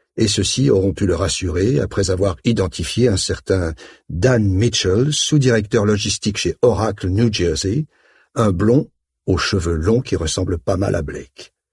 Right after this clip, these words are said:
lequel aura tout de même épluché des dizaines d'organigrammes pour se trouver un sosie plausible parmi des milliers de visages. Puis Blake reprend sa course. La pluie qui commence à tomber plus fort brouille la trace de ses pas.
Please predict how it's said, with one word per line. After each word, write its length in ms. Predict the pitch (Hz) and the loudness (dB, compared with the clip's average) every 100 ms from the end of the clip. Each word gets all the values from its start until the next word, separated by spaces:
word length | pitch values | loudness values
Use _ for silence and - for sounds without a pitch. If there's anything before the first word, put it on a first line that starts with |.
| _ _ _ - | _ _ _ -2
lequel 420 | 117 - 117 87 | 0 4 2 2
aura 240 | - 95 85 | -2 -2 -2
tout 160 | - | 0
de 60 | 123 | 2
même 180 | 113 98 | 2 0
épluché 480 | 85 101 - 104 90 | -2 -4 0 0 0
des 140 | 85 | -2
dizaines 440 | 82 131 110 117 | 0 0 2 2
d'organigrammes 680 | 101 92 98 90 90 90 127 | 2 0 0 -2 -2 0 0
pour 180 | 127 104 | -2 -2
se 80 | 117 | -2
trouver 320 | 104 117 104 | 0 2 2
un 60 | 95 | 0
sosie 380 | - 95 95 | 0 -2 -2
plausible 580 | 78 107 104 82 107 117 | -2 2 2 2 0 0
parmi 280 | - 87 107 | -2 -2 -2
des 120 | 87 | -2
milliers 400 | 90 101 87 90 | -2 -2 -2 -4
de 60 | 78 | -6
visages. 600 | 76 71 - - - - _ _ _ _ _ _ _ _ _ _ _ - | -10 -12 -14 -18 -20 -20 _ _ _ _ _ _ _ _ _ _ _ -12
Puis 320 | - 95 78 | -4 -2 -2
Blake 440 | 80 87 104 104 | -2 2 2 0
reprend 400 | - 113 110 117 | 0 -2 0 -2
sa 140 | 104 90 | 0 -4
course. 520 | - - - - - _ _ _ _ _ _ _ - | -8 -10 -8 -10 -12 _ _ _ _ _ _ _ -4
La 120 | 107 | -2
pluie 280 | 104 110 110 | 0 0 0
qui 120 | 104 | -2
commence 320 | 95 98 95 | 0 0 0
à 60 | 90 | -2
tomber 320 | - 92 87 | -2 -2 -2
plus 160 | 73 82 | -2 -4
fort 320 | - 104 98 | 0 0 0
brouille 340 | 85 76 113 | 0 0 2
la 140 | 98 92 | 2 -2
trace 300 | - 95 85 | -2 -2 -2
de 100 | 87 | -4
ses 180 | - 92 | -4 -4
pas. 300 | 80 71 | -6 -8